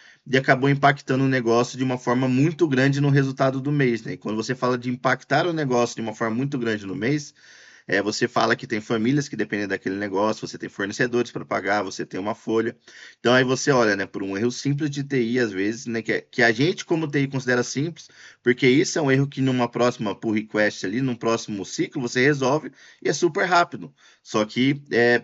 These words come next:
aconteceu e gerou um impacto muito grande no negócio. Então, aí você começa a ver que empreender, né, na verdade, não é só o lado bonito da história, né? Você tem que assumir os erros também. E, e esses erros, quando dói no bolso dos outros, às vezes parece um pouco mais fácil.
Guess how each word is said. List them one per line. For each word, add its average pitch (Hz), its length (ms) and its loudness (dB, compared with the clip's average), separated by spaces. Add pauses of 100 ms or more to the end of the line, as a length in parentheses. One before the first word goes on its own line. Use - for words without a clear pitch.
(100)
aconteceu 147 840 2 (260)
e 127 100 0
gerou 139 280 6
um 143 40 4
impacto 139 400 0
muito 139 280 -2
grande 123 320 0
no 131 120 -2
negócio. 104 480 -2
Então, 120 300 0
aí 123 140 6
você 127 260 -2
começa 135 380 -2
a - 20 2
ver 131 280 0 (360)
que 123 320 0
empreender, 147 880 4
né, 98 220 -2
na 104 120 -2
verdade, 110 420 2
não 135 160 2
é 135 60 2
só 147 200 -2
o - 20 0
lado 135 260 2
bonito 135 420 -2
da 139 80 -2
história, 139 400 -4
né? 95 60 -6
Você - 180 -12
tem 110 140 -6
que - 100 -2
assumir 135 360 0
os 123 180 0
erros 104 260 0
também. 87 380 -8 (480)
E, 95 520 -2
e 110 40 4
esses 113 320 2
erros, 127 260 4
quando 123 260 0
dói 113 180 2
no 113 120 0
bolso 104 320 -2
dos 90 180 -12
outros, 127 340 0
às 101 120 -2
vezes 104 180 -2
parece 123 300 -4
um - 20 -16
pouco 147 240 -6
mais 165 180 -4
fácil. 160 440 -4